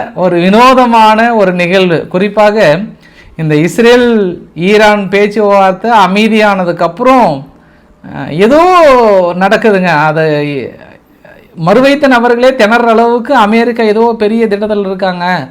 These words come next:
அப்படின்றது கொஞ்சம் லைட்டா அரசல் புரசலா தென்படுகிறது. பார்க்கலாம், இன்னும் ஒரு வாரம் கொஞ்சம் இழுத்து பிடிச்சோம்னா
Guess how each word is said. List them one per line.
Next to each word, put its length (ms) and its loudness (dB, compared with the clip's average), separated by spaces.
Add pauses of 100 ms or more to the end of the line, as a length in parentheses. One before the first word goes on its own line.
(520)
அப்படின்றது 680 -2
கொஞ்சம் 440 -4
லைட்டா 220 -2
அரசல் 420 -2
புரசலா 380 -4
தென்படுகிறது. 560 -4
பார்க்கலாம், 480 0
இன்னும் 180 -6
ஒரு 160 -2
வாரம் 300 0
கொஞ்சம் 280 -4
இழுத்து 220 -4
பிடிச்சோம்னா 480 -8